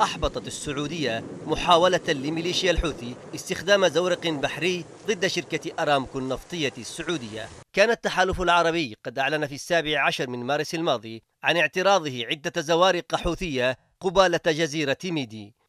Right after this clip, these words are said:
كانت في طريقها لمهاجمة سفن خليجية،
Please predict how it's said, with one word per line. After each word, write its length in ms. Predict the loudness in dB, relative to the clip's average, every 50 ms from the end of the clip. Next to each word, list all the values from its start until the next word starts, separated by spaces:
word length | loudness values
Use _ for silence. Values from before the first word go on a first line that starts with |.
| _ -4
كانت 280 | -2 0 0 0 -2
في 140 | -2 -2 -2
طريقها 580 | 0 2 2 2 2 2 0 -2 -2 0 0 0
لمهاجمة 680 | 0 0 0 0 2 4 6 4 4 4 2 2 2 0 -2 -6
سفن 480 | -6 -6 -6 -4 -4 -4 -4 -4 -6
خليجية، 680 | -6 -2 -2 0 0 0 -2 -4 -6 -6 -8 -10 -10